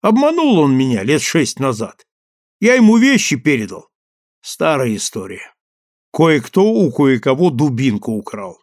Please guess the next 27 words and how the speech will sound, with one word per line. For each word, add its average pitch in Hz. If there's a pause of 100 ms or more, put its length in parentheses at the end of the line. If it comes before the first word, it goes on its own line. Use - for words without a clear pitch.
(120)
Но 226
вроде 110
этого. - (680)
Ты 160
теперь 135
иди, 160
Миша. 123 (460)
Один 131
иди. 101 (640)
Нас 139
вместе 127
видеть 127
не 120
должны. 101 (340)
Сиди 156
дома 151
и 139
жди. 110 (500)
А 135
за 135
магазин 143
спасибо, 110
это 113
для 139
нас 120
очень 131
важно. 95